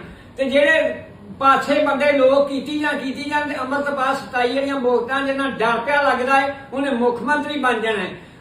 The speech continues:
ਅੱਗੇ ਨੇ ਤਾਂ ਦੇ ਸਾਲ ਦਾ ਬੰਦਾ ਨਸ਼ੇ ਲੱਗਦੀ ਨਹੀਂ, ਇਹ ਸਾਲ ਦੀ, ਸਾਲ ਤੋਂ ਵੱਧ ਨਹੀਂ ਲੱਗਦੀ, ਇਹਨਾਂ ਦੋ ਸਾਲ ਲਾਈ। ਹੁਣ ਉਹਦੇ ਤੇ ਚੁੱਕ ਕੇ ਫਿਰ ਇੱਕ ਸਾਲ ਦੀ ਲਾ ਦਿੱਤੀ ਏ। ਇਹਨਾਂ ਨੂੰ ਆਪਦਾ ਡਰ ਮਾਰਦਾ ਪਿਆ, ਹੋਰ ਕੋਈ ਗੱਲ ਨਹੀਂ ਗਾ।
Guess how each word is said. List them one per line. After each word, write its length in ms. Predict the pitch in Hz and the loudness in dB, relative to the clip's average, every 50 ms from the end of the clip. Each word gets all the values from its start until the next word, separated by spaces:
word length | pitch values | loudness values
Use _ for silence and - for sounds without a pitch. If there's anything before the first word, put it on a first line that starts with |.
| - - - | -20 -6 -4
ਅੱਗੇ 220 | 240 262 254 311 311 | -2 0 2 2 2
ਨੇ 160 | 311 311 311 | 2 2 2
ਤਾਂ 220 | - 294 294 285 | 2 2 0 2
ਦੇ 120 | 294 330 285 | 2 0 0
ਸਾਲ 360 | - 233 247 262 262 262 262 | 2 2 2 4 4 2 2
ਦਾ 100 | 269 285 | 2 0
ਬੰਦਾ 380 | 285 285 311 294 311 294 285 277 | 0 0 0 2 2 2 2 2
ਨਸ਼ੇ 340 | 269 269 262 247 277 294 | 0 -2 -4 -4 -4 -2
ਲੱਗਦੀ 380 | 285 269 262 247 233 247 277 285 | 0 0 0 2 0 -2 -4 -2
ਨਹੀਂ, 140 | 302 302 302 | -4 -2 -2
ਇਹ 60 | 285 | -2
ਸਾਲ 380 | 277 - 226 240 240 247 247 247 | -2 0 0 2 2 2 0 -2
ਦੀ, 140 | 294 302 | -4 -6
ਸਾਲ 280 | 285 254 233 247 247 247 | -4 -2 0 0 0 0
ਤੋਂ 140 | 240 294 285 | 0 -2 0
ਵੱਧ 200 | 240 262 277 285 | 0 0 0 -2
ਨਹੀਂ 160 | 311 302 294 | -4 -4 0
ਲੱਗਦੀ, 260 | 277 262 247 - 254 285 | 0 0 0 0 -4 -6
ਇਹਨਾਂ 140 | 285 294 | -4 -4
ਦੋ 280 | 269 220 226 240 240 233 | -2 0 6 6 6 6
ਸਾਲ 200 | - - - - | 4 0 -2 -2
ਲਾਈ। 280 | 320 311 285 294 302 285 - - - - - - 214 | -2 -2 -2 -2 -4 -6 -8 -12 -18 -20 -14 -4 0
ਹੁਣ 180 | 233 247 277 285 | 0 2 2 0
ਉਹਦੇ 200 | 302 302 302 294 | -2 0 -2 0
ਤੇ 380 | 285 285 277 - - - - - | 0 0 -2 -2 -6 -10 -8 -2
ਚੁੱਕ 220 | 277 277 - 277 | -2 -2 0 0
ਕੇ 60 | 302 | -2
ਫਿਰ 240 | - - - 330 330 | -2 0 0 0 0
ਇੱਕ 240 | 339 320 - - 175 | 0 0 -2 -4 -2
ਸਾਲ 220 | - 262 269 269 | 2 2 2 2
ਦੀ 60 | 254 269 | 2 0
ਲਾ 220 | 269 254 240 226 | 0 2 2 2
ਦਿੱਤੀ 360 | 214 220 214 - 226 208 185 | 0 0 -4 -6 -8 -6 -6
ਏ। 140 | 180 180 - - - - - - | -8 -8 -10 -14 -16 -20 -16 -8
ਇਹਨਾਂ 260 | 269 311 339 339 339 | -4 -4 0 0 0
ਨੂੰ 100 | 330 320 | 2 4
ਆਪਦਾ 360 | 294 277 269 262 269 330 339 294 | 4 4 4 4 2 0 2 4
ਡਰ 240 | 277 269 254 262 | 2 2 4 4
ਮਾਰਦਾ 420 | 269 277 254 240 226 196 190 269 269 | 4 4 4 4 2 2 2 2 2
ਪਿਆ, 180 | - - 220 - 185 - - | 2 0 -2 -4 -4 -2 0
ਹੋਰ 160 | 233 285 294 | 0 0 0
ਕੋਈ 280 | 285 285 294 285 - - | 0 0 0 0 0 0
ਗੱਲ 280 | - - 294 294 302 | 2 0 0 0 0
ਨਹੀਂ 160 | 311 320 320 330 | -4 -4 -2 0
ਗਾ। 220 | 302 277 240 - | 0 0 0 0